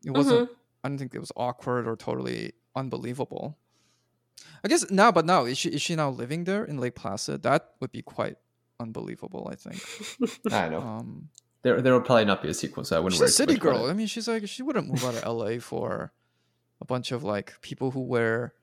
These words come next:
Speaker 1: knitted caps twenty, twenty-four seven,
Speaker 3: Yeah, but it's also one of those
Speaker 1: three hundred sixty-five
Speaker 3: movies
Speaker 1: days
Speaker 3: where
Speaker 1: a
Speaker 3: it's
Speaker 1: year.
Speaker 3: like, you know, she might go out there and she'll, like, discover the majestic beauty of upstate New York, or, you know,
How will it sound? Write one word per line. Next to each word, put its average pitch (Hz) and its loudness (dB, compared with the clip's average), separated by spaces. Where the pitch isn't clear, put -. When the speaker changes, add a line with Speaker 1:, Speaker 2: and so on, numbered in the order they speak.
Speaker 1:
knitted 131 -2
caps - -6
twenty, 127 -6
twenty-four 131 -6
seven, 123 0
Speaker 3:
Yeah, 196 10
but 202 8
it's 214 6
also 277 6
one 170 8
of 151 8
those 143 8
Speaker 1:
three 110 8
hundred - 8
sixty-five - -
Speaker 3:
movies 120 10
Speaker 1:
days - 0
Speaker 3:
where 110 10
Speaker 1:
a 107 10
Speaker 3:
it's 104 2
Speaker 1:
year. - -
Speaker 3:
like, 101 0
you 113 4
know, 104 6
she 117 6
might 113 4
go 98 6
out 92 2
there 95 4
and 87 -2
she'll, 98 4
like, 90 -2
discover 92 0
the 90 -4
majestic 92 0
beauty 92 2
of 87 -2
upstate - -2
New 92 -6
York, 85 -4
or, 90 -2
you 107 -2
know, 85 -4